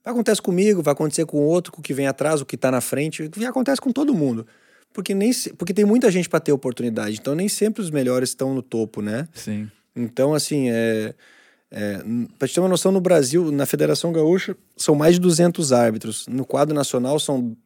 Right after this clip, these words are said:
Speaker 1: doze árbitros e dezesseis assistentes, no quadro da C B F. A C B F conta hoje com seiscentos entre árbitros e assistentes.
Speaker 2: Pra todas as séries.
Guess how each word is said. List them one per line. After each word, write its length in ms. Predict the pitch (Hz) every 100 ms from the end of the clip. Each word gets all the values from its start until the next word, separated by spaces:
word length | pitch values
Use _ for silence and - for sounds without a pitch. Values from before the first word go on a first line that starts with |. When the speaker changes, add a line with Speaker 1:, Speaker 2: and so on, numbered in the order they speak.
| _
Speaker 1:
doze 400 | 123 143 151 143
árbitros 300 | 143 160 175
e 60 | - _ _ _
dezesseis 440 | 120 135 - 151
assistentes, 640 | 151 - - 110 95 - -
no 120 | 107
quadro 240 | - 117
da 60 | 113
C 120 | -
B 120 | 127
F. 180 | 110 - _ _ _ _ _ _
A 160 | - 196
C 140 | 220
B 140 | 156
F 140 | 165 -
conta 280 | 151 156 139
hoje 200 | 147 147
com 120 | 156
seiscentos 720 | - 165 151 - 135 117 - -
entre 300 | 123 120 123
árbitros 540 | 117 143 160 180 - _ -
e 100 | 156
assistentes. 580 | 143 160 - 110 - -
Speaker 2:
Pra 100 | 147
todas 220 | 147 151
as 100 | 165
séries. 480 | - 127 107 104 -